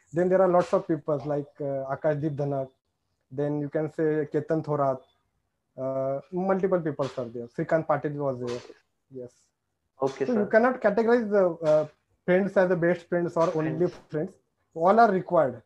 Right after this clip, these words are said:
Speaker 1: you know, no? Uh, different, uh, situations.
Speaker 2: Right, right.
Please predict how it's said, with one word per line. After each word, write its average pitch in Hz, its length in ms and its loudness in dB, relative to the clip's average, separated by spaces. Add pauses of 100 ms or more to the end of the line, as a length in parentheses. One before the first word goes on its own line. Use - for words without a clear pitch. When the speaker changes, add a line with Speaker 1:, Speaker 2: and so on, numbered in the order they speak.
Speaker 1:
you 143 100 -8
know, 151 140 -6
no? 214 200 -10 (160)
Uh, 131 60 -10
different, 156 460 -4 (120)
uh, 131 440 -12
situations. 127 500 -12 (140)
Speaker 2:
Right, 139 340 2 (480)
right. 135 260 0